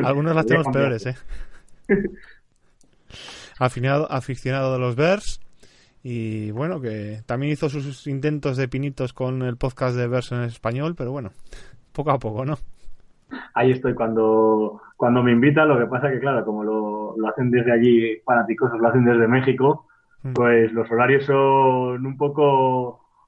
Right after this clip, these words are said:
Speaker 2: un poco complicados de, de cuadrar. Intento, bueno, mandarles alguna reacción en caliente, pero claro, los partidos que son de prime time, pues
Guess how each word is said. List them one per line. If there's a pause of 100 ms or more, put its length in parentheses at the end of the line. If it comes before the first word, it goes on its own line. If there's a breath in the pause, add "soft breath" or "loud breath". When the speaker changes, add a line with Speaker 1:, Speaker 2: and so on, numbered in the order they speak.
Speaker 2:
un
poco
complicados
de,
de
cuadrar.
Intento,
bueno,
mandarles
alguna
reacción
en
caliente,
pero
claro,
los
partidos
que
son
de
prime
time,
pues